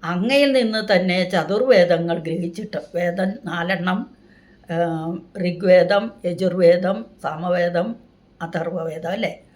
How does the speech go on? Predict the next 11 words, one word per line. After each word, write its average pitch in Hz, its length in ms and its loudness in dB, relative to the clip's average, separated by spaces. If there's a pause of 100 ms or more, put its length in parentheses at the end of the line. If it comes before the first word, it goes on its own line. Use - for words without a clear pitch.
(400)
അത് 214 400 0
ഗ്രഹിച്ചിട്ട് 175 880 0 (440)
പൂർവകൽപ്പത്തിൽ 233 1000 2
എപ്രകാരമായിരുന്നോ 196 1500 0 (140)
അപ്രകാരം 175 880 0
തന്നെ 175 600 -6 (360)
ഈ 277 260 -2
കൽപ്പത്തിലും 170 800 0
സൃഷ്ടിയെ 160 560 -8
ചെയ്തു 160 500 -10 (200)
എന്നർത്ഥം. 151 480 -14